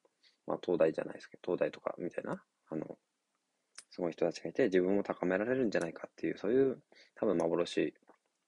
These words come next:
を持ってたんですかね、私、幻想を。ところが、それが実際来てみたら、あの、全然違かったっていうことなのかな。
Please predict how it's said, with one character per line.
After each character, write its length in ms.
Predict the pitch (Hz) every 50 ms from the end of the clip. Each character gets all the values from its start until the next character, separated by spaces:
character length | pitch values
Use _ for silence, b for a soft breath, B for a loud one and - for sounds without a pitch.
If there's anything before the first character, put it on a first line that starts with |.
| _ _ _ _ -
を 100 | 113 101
持 120 | 87 87
っ 60 | 80
て 100 | - -
た 100 | - -
ん 40 | -
で 60 | -
す 80 | - -
か 100 | - -
ね、 80 | - 95
私、 320 | 82 - - - - - -
幻 200 | 82 78 76 -
想 80 | -
を。 220 | - - - - - _ b b b b b b b _
と 60 | -
こ 100 | 139 139
ろ 80 | 127
が、 100 | 101 101
そ 120 | 98 - 107
れ 60 | 104
が 120 | 104 98
実 160 | 90 95 95 -
際 160 | - - -
来 80 | -
て 100 | - 110
み 80 | 98 90
た 100 | - -
ら、 200 | - 92 87 - - - _ _ _ _ _ _ - -
あ 40 | 85
の、 200 | 85 82 80 - - - _ _ - -
全 100 | 92 90
然 220 | 98 95 92 90 - - _ _ -
違 120 | - 90 82
か 80 | -
っ 60 | - -
た 120 | - -
っ 60 | - - _ _ _ _ _ _ _ _ _ _ _ _ _
て 100 | - 95
い 40 | 87
う 40 |
こ 100 | - -
と 160 | - - - - _ _ _ _ _ _ _ _ _ _ _ _ _ _ _ _ -
な 60 | 87
の 80 | 80 -
か 120 | - -
な。 100 | -